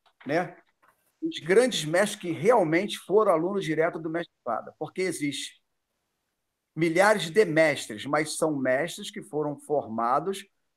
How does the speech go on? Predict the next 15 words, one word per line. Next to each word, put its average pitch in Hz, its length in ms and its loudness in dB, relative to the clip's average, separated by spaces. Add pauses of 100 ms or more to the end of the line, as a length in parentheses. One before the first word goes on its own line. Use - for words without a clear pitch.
(480)
por 180 200 2
alunos, 156 680 0
por 160 220 -10
faixas 170 560 -2
pretas 170 600 -2
e 165 80 0
mestre 135 400 -2
formado 131 500 -4
pelo 156 160 -4
grande 147 280 -8
mestre 156 340 -10
fada. - 240 -12 (440)
Então, - 180 0
vamos 208 220 0
lá. 113 220 -2